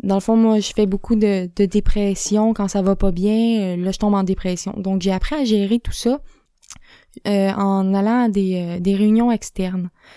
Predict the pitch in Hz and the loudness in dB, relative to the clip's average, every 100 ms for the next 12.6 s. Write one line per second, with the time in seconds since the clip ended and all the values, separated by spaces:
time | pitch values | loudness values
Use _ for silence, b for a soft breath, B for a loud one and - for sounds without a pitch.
0 | B B B _ - 196 180 185 185 190 | B B B _ -8 -4 -2 0 -2 0
1 | 196 196 233 311 247 214 208 - 202 202 | 2 4 2 2 2 2 0 0 0 0
2 | 202 196 254 277 269 226 202 185 180 175 | -2 0 0 2 2 2 0 -2 -4 -6
3 | 202 - 196 196 202 190 202 220 277 _ | -10 -8 -2 2 2 2 0 0 -2 _
4 | b b b b - 190 185 180 175 180 | b b b b -10 -6 -4 -4 -6 -6
5 | 180 185 196 - 202 240 220 208 190 196 | -4 0 0 0 -2 0 0 2 2 0
6 | 202 175 _ _ _ - B B B B | -2 -6 _ _ _ -20 B B B B
7 | B _ - 196 185 180 180 180 190 208 | B _ -4 -2 0 -2 -4 -6 -8 -12
8 | _ _ - 208 208 226 262 320 _ _ | _ _ -4 0 2 2 0 -4 _ _
9 | _ - 208 - 214 233 254 262 - - | _ -6 -6 -6 -2 0 0 -4 -10 -4
10 | 202 190 185 185 175 196 214 202 190 240 | -2 0 0 -2 -2 -2 0 0 0 -2
11 | 269 233 - 208 214 226 233 233 226 214 | 0 -4 -2 -2 0 0 2 2 2 0
12 | 233 220 196 190 220 226 | 0 0 0 0 -2 -2